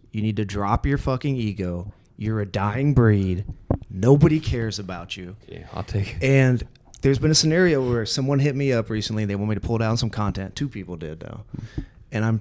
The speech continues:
Speaker 1: pretty sure they want me to pull down some content, some pretty innocent content.
Speaker 2: So what are we talking about specifically?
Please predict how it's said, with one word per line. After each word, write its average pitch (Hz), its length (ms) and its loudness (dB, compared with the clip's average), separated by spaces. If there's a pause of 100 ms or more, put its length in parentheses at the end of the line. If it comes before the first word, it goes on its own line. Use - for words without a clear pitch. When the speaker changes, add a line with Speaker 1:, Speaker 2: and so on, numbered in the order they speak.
(100)
Speaker 1:
pretty 233 240 4
sure 139 400 4
they 131 80 0
want 151 160 4
me 151 40 8
to 135 60 6
pull 156 140 2
down 156 140 4
some 139 120 0
content, 101 460 -4
some 139 220 -2
pretty 320 720 4 (1120)
innocent 196 600 2
content. - 640 -16
Speaker 2:
So 135 160 4
what 139 160 8
are 135 40 8
we 120 80 6
talking 101 220 4
about 87 120 0
specifically? - 480 -12